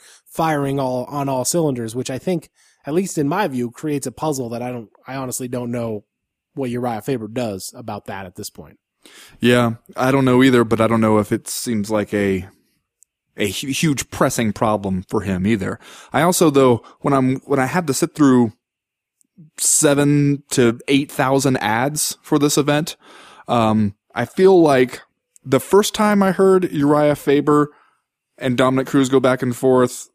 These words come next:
Speaker 2: where he tells, where Dominic Cruz tells him that he lost, and Uriah Faber says, "Not every time, check the record, bud." The first time, I was like, I find it a little, I don't know, it's weirdly grating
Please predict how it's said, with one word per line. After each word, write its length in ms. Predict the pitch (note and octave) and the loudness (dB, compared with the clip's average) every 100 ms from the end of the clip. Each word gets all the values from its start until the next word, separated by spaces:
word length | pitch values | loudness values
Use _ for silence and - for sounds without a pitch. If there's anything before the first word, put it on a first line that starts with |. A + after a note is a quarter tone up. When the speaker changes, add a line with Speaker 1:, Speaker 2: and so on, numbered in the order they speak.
| _ | _
Speaker 2:
where 300 | - B2 A#2 | -2 0 2
he 100 | A#2 | 0
tells, 600 | - B2 B2 A#2 - - _ _ _ _ | -2 0 0 0 -2 -6 _ _ _ _
where 320 | - A2+ A2+ - - | -2 0 0 -6 -16
Dominic 320 | C#3 B2 B2 A#2 | -2 0 2 0
Cruz 160 | C3 | 0
tells 220 | A#2+ A#2+ | 2 0
him 60 | A2+ | 2
that 100 | A2+ | 2
he 100 | G#2+ | 2
lost, 520 | G#2 A#2 A#2+ A2+ - | 4 4 4 2 -4
and 180 | - A2 | -4 -2
Uriah 280 | G#2 A2 G#2+ | 2 2 2
Faber 260 | A#2 A2 G#2+ | 0 0 0
says, 380 | - A2 G#2+ - - - - | 2 2 0 -4 -14 -20 -8
"Not 240 | G#2 A2+ A#2 | -2 2 2
every 240 | A2+ A2+ | 2 0
time, 440 | A2 A#2 A2 A2+ A#2 | 0 0 0 0 -2
check 300 | - A2+ - | -2 -2 0
the 100 | A2+ | 0
record, 420 | G#2 G#2+ B2 A2+ | 0 0 -2 0
bud." 340 | A#2+ A#2+ B2+ - _ _ _ _ _ _ | 2 2 0 -6 _ _ _ _ _ _
The 100 | - | -8
first 360 | - B3+ C#4+ - | 0 2 2 2
time, 400 | B2 G2 G2 G2+ _ | 0 0 -2 -8 _
I 60 | - | -2
was 180 | A#2 A2+ | 0 2
like, 260 | A2 G#2+ - _ _ | 0 -2 -10 _ _
I 160 | - A#3+ | -8 -8
find 260 | - D4+ | -6 -4
it 80 | C4+ | -2
a 40 | A#3 | 2
little, 560 | G3 F#3 F3 E3 - | 6 8 8 4 0
I 100 | - | -8
don't 140 | E3+ G#3 | -2 2
know, 220 | A#3 D#3 | 2 0
it's 180 | A#2 - | -2 -2
weirdly 380 | C#3 D3 D3 C#3+ | 4 6 6 2
grating 540 | C#3 E3 B2 G#2 D#3 | 2 2 2 0 -2